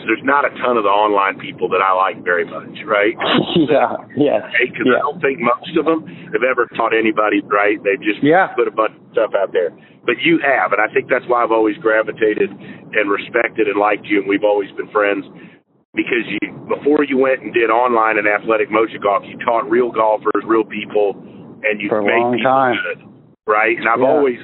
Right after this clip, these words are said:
Speaker 1: had the idea, I said to Brady Riggs one time, like, if you're gonna be a great teacher, I would think you would have made one person really good at one point in your life.
Speaker 2: <laughs> Yeah,
Speaker 1: Right?
Speaker 2: no, it's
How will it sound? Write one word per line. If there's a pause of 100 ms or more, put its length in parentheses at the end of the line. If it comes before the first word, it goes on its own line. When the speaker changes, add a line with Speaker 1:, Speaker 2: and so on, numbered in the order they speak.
Speaker 1:
had
the
idea,
I (100)
said
to
Brady
Riggs (520)
one
time,
like, (580)
if
you're
gonna
be
a
great
teacher,
I
would
think
you
would
have
made
one
person
really
good
at
one
point
in
your
life. (260)
Speaker 2:
<laughs> (800)
Yeah,
Speaker 1:
Right?
Speaker 2:
no,
it's